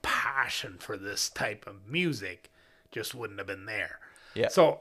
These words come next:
Speaker 1: so I think you do need people with a passion
Speaker 2: Mm-hmm.
Speaker 1: for whatever it is that the board is,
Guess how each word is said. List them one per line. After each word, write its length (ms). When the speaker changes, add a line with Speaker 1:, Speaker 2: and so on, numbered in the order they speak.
Speaker 1:
so 180
I 100
think 320
you 100
do 260
need 320
people 440
with 240
a 60
passion 720
Speaker 2:
Mm-hmm. 240
Speaker 1:
for 420
whatever 720
it 140
is 280
that 220
the 60
board 420
is, 240